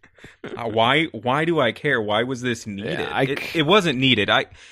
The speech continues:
Speaker 1: I, I think the only point was just so that she would have a quote-unquote motivation to press the button at the end of the movie because she relates to the dinosaurs
Speaker 2: <laughs>
Speaker 1: because she's a created genetic thing.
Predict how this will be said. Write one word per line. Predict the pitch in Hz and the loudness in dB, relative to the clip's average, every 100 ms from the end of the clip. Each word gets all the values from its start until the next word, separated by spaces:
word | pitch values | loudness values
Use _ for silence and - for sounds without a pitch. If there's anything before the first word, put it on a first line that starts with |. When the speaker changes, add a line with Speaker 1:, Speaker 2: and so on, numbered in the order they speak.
| - _ _ _ - | -20 _ _ _ -6
Speaker 1:
I, | 156 | -2
I | 156 | 0
think | 156 196 | 0 -2
the | 175 170 | -2 0
only | 147 175 160 | 2 2 2
point | - 147 147 | 4 4 4
was | 127 113 | 2 2
just | 131 127 | 4 4
so | 147 | 4
that | 123 - | 2 0
she | - | 0
would | 127 123 | 0 2
have | 127 117 113 | 4 2 2
a | 123 113 | 0 -2
quote-unquote | 104 135 139 131 123 127 123 - | 0 2 2 2 2 2 0 -2
motivation | 101 117 120 110 113 123 151 151 160 - - | -2 0 2 4 4 4 2 0 -2 -8 -2
to | 131 | 0
press | - 127 127 | 4 4 4
the | - | 2
button | 107 113 139 | 2 2 0
at | 131 131 | -2 0
the | |
end | 127 | 0
of | 127 | 0
the | 117 | 0
movie | 113 120 147 | 0 2 0
because | 143 120 120 110 | 0 0 2 2
she | - 120 113 110 - - - - _ - | -2 -2 -2 -4 -8 -20 -20 -20 _ -8
relates | 101 123 107 107 120 170 - | 0 0 2 2 2 0 -8
to | - 151 | -4 -2
the | 131 | -2
dinosaurs | 95 107 107 127 107 175 185 185 | -2 0 2 4 2 0 -2 -2
Speaker 2:
<laughs> | |
Speaker 1:
because | 156 147 127 | -4 -2 -4
she's | 135 117 | -4 -4
a | 113 | -4
created | - 131 120 117 135 143 113 98 - _ - | -4 -4 0 0 0 0 -2 -8 -18 _ -12
genetic | 117 131 123 123 139 - | 0 2 4 2 0 -4
thing. | - 165 185 214 | -4 -2 0 -2